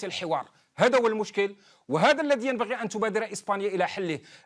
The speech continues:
اليوم الحمد لله هنالك أصوات داخل إسبانيا عبرت بوضوح على أن الحكومة عليها أن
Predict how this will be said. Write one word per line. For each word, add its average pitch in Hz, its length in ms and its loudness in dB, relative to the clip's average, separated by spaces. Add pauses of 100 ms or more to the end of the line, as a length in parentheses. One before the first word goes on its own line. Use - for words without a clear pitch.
(100)
اليوم 247 340 4
الحمد 240 300 -4
لله 247 200 2
هنالك 220 340 -4
أصوات 208 440 -4
داخل 196 240 -4
إسبانيا 147 580 -6 (320)
عبرت 202 520 2
بوضوح 214 340 2
على 208 120 2
أن 214 200 -4
الحكومة 226 460 -2
عليها 220 560 0
أن 214 120 -6